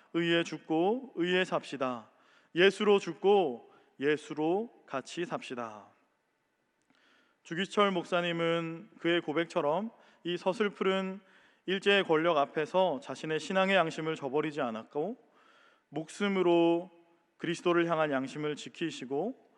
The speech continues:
지금까지 우리 그리스도인들에게 순결한 신앙의 빛을 비추는 순교자가 되었습니다. 양심을 따라 하나님의 권세에 복종하는 것이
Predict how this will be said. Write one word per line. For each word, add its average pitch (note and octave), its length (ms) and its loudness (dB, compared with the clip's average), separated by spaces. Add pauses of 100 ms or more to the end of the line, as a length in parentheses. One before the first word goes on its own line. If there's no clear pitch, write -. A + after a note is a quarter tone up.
(240)
지금까지 F3+ 640 0
우리 D#3 220 -2
그리스도인들에게 D#3+ 1120 -2 (340)
순결한 F#3 560 4
신앙의 E3 400 -4
빛을 C#3+ 320 -8
비추는 C3+ 540 -8 (320)
순교자가 D#3+ 540 -4
되었습니다. A#2+ 680 -12 (920)
양심을 F#3 420 2
따라 G3 280 10
하나님의 G#3 420 8
권세에 G#3 460 4
복종하는 F3+ 540 2
것이 E3 560 0